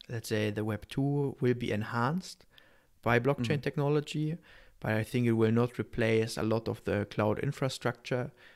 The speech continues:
Speaker 1: uh, because of the blockchain trilemma, and blockchain is, of course, not the solution for everything. But if you have, for example, the I P F S network or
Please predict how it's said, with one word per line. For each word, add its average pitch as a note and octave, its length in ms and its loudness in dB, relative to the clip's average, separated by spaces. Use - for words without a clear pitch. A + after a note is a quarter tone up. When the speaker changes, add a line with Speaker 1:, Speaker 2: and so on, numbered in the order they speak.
Speaker 1:
uh, G#2 60 -2
because G#2 440 -2
of A2 160 -8
the G2+ 200 0
blockchain G#2+ 420 -2
trilemma, C3 640 0
and G#2 200 -6
blockchain G#2+ 380 -4
is, A2 120 -6
of - 140 -8
course, A#2 320 -2
not - 160 -6
the A2+ 80 -6
solution A#2 460 -2
for - 180 -4
everything. E3+ 420 -2
But B2 300 2
if C3+ 160 -4
you C#3 80 0
have, B2+ 140 0
for B2 120 -2
example, A#2+ 360 -4
the A#2 120 2
I B2 100 2
P A#2 160 -4
F A#2 120 -4
S - 240 -2
network C#3+ 600 -2
or A2 420 0